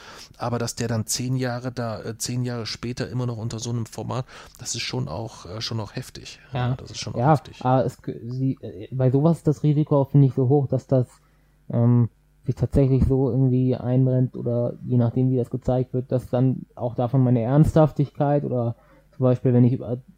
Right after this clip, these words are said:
Speaker 2: äh, wi-, wi-, wichtige Themen, wie zum Beispiel die Klimakatastrophe oder so rede, dass die vielleicht dann davon betroffen ist.
Speaker 1: Hm. Absolut.
Speaker 2: Ja.
Speaker 1: Absolut. Dass das dann etwas ist, wenn das im selben Beitrag vorkommt,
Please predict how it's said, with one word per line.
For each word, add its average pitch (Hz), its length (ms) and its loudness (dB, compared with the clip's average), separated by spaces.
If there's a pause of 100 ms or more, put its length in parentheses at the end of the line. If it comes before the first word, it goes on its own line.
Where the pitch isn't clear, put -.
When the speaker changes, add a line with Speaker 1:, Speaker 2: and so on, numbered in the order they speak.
(340)
Speaker 2:
äh, 110 100 -8
wi-, 123 160 -4 (100)
wi-, 147 80 0
wichtige 147 400 4
Themen, 139 380 6
wie 117 40 2
zum 117 80 2
Beispiel 117 160 2
die 113 60 -2
Klimakatastrophe 139 880 2
oder 123 160 0
so 131 80 0
rede, 127 240 0
dass 123 140 0
die 127 160 -4
vielleicht 131 320 -4
dann 127 80 2
davon 131 180 -2
betroffen 131 400 -2
ist. - 220 -14 (340)
Speaker 1:
Hm. 104 220 0 (680)
Absolut. - 380 -8 (340)
Speaker 2:
Ja. 123 160 -6 (680)
Speaker 1:
Absolut. 101 460 -12 (120)
Dass - 160 -14
das - 160 -10
dann 107 140 -6
etwas 104 300 -8
ist, - 180 -10
wenn 104 140 -6
das 110 120 -6
im 104 120 -6
selben 107 240 -6
Beitrag 104 420 -10
vorkommt, 117 480 -8